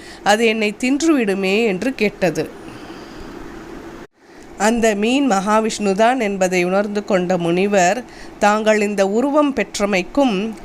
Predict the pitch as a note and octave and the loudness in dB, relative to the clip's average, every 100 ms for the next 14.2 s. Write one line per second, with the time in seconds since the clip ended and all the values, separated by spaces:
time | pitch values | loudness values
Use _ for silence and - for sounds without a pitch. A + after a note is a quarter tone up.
0 | - G#3 B3 C4 A#3+ B3+ C#4+ G3+ F#3+ G3+ | -2 0 4 4 4 2 2 0 0 0
1 | G3 F#3+ C4+ C4+ C4+ F3 F#3 A#3+ B3 A3 | 0 -2 -2 -2 0 2 2 2 0 0
2 | F3+ F3 E3 E3 E3 D3+ C4 D4+ B3 - | 0 0 0 0 0 -2 -2 -2 -2 -2
3 | D#3 - - - - - - - F3+ G3+ | -4 -4 -14 -20 -18 -16 -16 0 4 4
4 | A3 G3+ - G3+ F3+ F#3 A3+ F#3 F#3+ G#3+ | 2 0 0 2 2 2 0 2 0 2
5 | B3 A3 F#3+ G3 G#3 - A3+ F#3 E3+ F3+ | 0 2 0 0 -4 -2 0 2 0 0
6 | C4 C#4 D4 F#3 E3+ - E3+ F#3+ G3+ A3 | 0 2 2 0 -4 -8 -2 0 2 2
7 | A3 G#3 F#3+ F#3+ E3+ F3 A#3 B3+ G3 F3 | 2 0 -4 -2 0 0 -2 -2 -2 0
8 | G#3 G3+ F3+ F#3 G3 F#3+ F#3 A3 C#4+ - | 2 2 2 0 -2 0 0 2 0 0
9 | F3 F3+ A3+ A3 F#3+ F3+ - F#3+ - A#3+ | 0 2 2 0 0 -2 -2 -6 -2 -2
10 | F#3 G#3 G3+ G3+ F3+ F3 F#3 F#3 G#3 A#3 | 2 2 2 0 -2 -2 -2 -2 0 0
11 | D#4 F#3+ - - - - A3 A3 - G#3 | 2 0 -4 -16 -16 -2 0 0 0 2
12 | G3+ G3+ C4 C4 G#3+ A3+ B3 A3+ F#3 G#3+ | 2 2 0 2 0 2 2 2 2 2
13 | A#3 A#3+ G#3+ F3+ F3 C4+ G3+ E3 G3+ A3 | 2 0 -2 -4 -2 -2 0 0 2 2
14 | E3 E3+ | 2 0